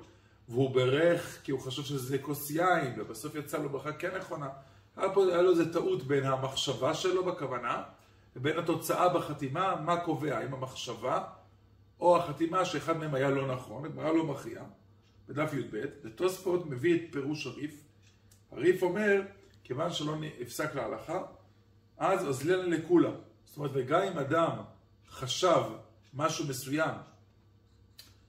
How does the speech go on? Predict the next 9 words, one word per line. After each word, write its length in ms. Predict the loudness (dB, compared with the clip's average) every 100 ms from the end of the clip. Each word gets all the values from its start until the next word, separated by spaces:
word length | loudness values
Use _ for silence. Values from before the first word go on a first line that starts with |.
| _ _ -8
אה, 280 | -4 -2 -2
ברכה 300 | -4 -4 0
לא 140 | 0 2
נכונה, 340 | 0 -4 -8 -14 -14
וחתם 320 | -12 -2 0
בברכה 280 | 0 -2 0
הנכונה, 380 | -2 0 2 2
או 120 | 2
להפך, 600 | 2 2 0 0 0 0